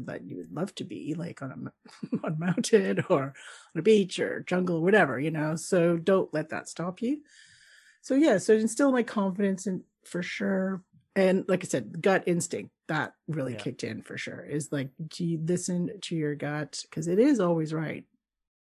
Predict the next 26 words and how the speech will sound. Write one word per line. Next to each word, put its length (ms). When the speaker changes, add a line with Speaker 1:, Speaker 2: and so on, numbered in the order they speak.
Speaker 2:
Yeah, 260
you, 320
you 120
mentioned 540
on 280
your 160
website 580
that 380
what 320
you're 180
all 140
about 500
is 160
promoting 800
solo 420
travel, 460
specifically 600
female 540
solo 400
travel, 500
traveling 520
with 220
disabilities 720
of 180
all 340
varieties, 920